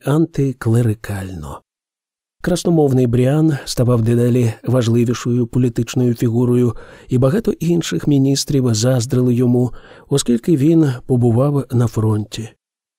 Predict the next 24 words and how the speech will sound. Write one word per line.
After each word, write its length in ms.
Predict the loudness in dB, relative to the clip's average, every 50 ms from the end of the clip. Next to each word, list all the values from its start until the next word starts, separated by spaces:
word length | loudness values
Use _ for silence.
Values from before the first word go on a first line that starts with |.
| _ _ -6
У 80 | -4 -2
цьому 240 | -2 0 0 2
місяці 420 | 2 2 2 0 -2 -6 -4 -4 -2
він 180 | 0 0 0
почав 420 | 0 -2 -4 -2 -2 -2 -2 -2 -4 -4
обстоювати 680 | -6 -6 -6 -4 -2 0 2 2 2 0 0 0 2 2
нову 300 | 2 2 2 0 0 0
ідею. 640 | 0 -2 0 0 0 0 0 0 0 0 0 -2 -4 -8 -12 -16 -18 -20 -20 -14 -6
Якщо 400 | -2 -2 -2 -2 -2 -2 -2 0
війна 340 | 2 2 2 4 4 4 2
на 140 | 2 2 2
Заході 480 | 2 2 0 0 0 -2 -2 0 0
загрузла, 800 | 0 2 0 0 0 0 2 2 0 0 0 0 0 0 -2 -4 -6 -12 -20 -20 -20 -14 -6
чому 340 | -2 0 2 4 4 2 2
б 180 | 2 0 0 0
не 180 | 2 2 2 2
послати 640 | 0 -2 -2 0 0 0 0 0 0 0 -2 -2
франко-британську 1400 | 0 0 0 0 2 0 0 -2 0 0 0 0 2 2 2 0 0 0 -2 0 0 0 -2 -2 -4 -4 -4 -4
армію 520 | -4 -2 0 0 2 2 2 2 2 0 -2 -6 -16 -14 -8 -4
в 40 | 0
яке-небудь 520 | 0 0 0 0 0 0 2 0 -2 -4 -2
інше 380 | 0 2 2 2 2 0 0 2
місце, 480 | 2 2 2 0 0 -2 -2 -2 -2
припустімо, 720 | 0 0 -2 0 0 -2 -2 0 0 2 2 2 2 0